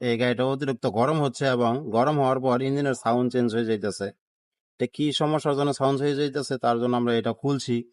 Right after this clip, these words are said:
খোলার পর আমরা এই প্রথমত এই যে এখানের যে ক্লাসের যে এটা আছে, এটা খুলে নিছি। আর এখন আমরা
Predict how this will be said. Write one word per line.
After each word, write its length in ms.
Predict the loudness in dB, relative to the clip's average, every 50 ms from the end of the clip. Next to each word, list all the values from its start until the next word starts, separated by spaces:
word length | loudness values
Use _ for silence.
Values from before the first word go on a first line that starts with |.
| _ _ _ _ _ _ _
খোলার 360 | -4 -2 0 2 2 0 0
পর 360 | -2 -2 -2 0 0 -2 -2 -6 _ _ _ _ _ _ _ _ _ _ _ _ _ _ _ _ _ _ _ _ _ -8
আমরা 360 | -6 -6 -4 -2 -2 -4 -4 -4 -6
এই 360 | -4 -4 -4 -4 -4 -6 -10 _ _ -4
প্রথমত 460 | -4 -2 0 0 0 0 0 0 0
এই 240 | 0 0 0 0 -2
যে 240 | 0 -2 -2 -2 -4 _ _ -12
এখানের 500 | -12 -10 -6 -2 0 0 2 0 0 -2
যে 380 | -2 -2 -2 0 0 -2 -4 -6 _ _ _ _ _ _ _ _ _ _ _ _
ক্লাসের 480 | 0 2 2 2 2 0 -2 -2 -2 -2
যে 260 | -2 0 0 0 -2 -6 _ _ -20
এটা 260 | -16 -8 -4 -2 0 0
আছে, 260 | -2 -4 -6 -8 -8 -10 -12 _ _ _ _ _ _ _ _ _ _ _ _ _ _ _ _ _ _ _ _ _ _
এটা 120 | -12 -10
খুলে 240 | -8 -6 -6 -4 -4
নিছি। 400 | -4 -6 -8 -8 -10 -12 -12 -12 _ _ _ _
আর 300 | -16 -14 -12 -10 -12 -12 -14 _ _ _ _ _ _ _ _ _
এখন 300 | -12 -10 -6 -6 -4 -4
আমরা 360 | -4 -4 -4 -4 -4 -6 -8